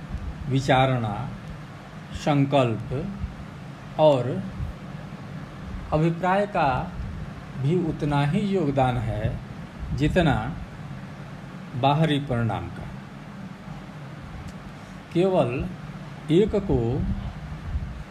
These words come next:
नैतिक निर्णय का विषय मानना एकांगी सिद्धांत है। प्रेरणा को, प्रेरणा शुभ होने पर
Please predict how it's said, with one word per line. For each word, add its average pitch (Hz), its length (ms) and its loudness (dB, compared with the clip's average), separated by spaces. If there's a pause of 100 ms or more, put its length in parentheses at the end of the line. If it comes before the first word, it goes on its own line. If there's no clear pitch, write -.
(2000)
नैतिक 156 380 4
निर्णय 170 400 6
का 135 160 0
विषय 143 340 2
मानना 117 640 2 (320)
एकांगी 143 480 4
सिद्धांत 117 600 -4
है। - 200 -8 (2500)
प्रेरणा 175 420 4
को, 180 460 4 (1200)
प्रेरणा 175 360 4
शुभ 214 320 0
होने 185 260 6
पर 156 500 0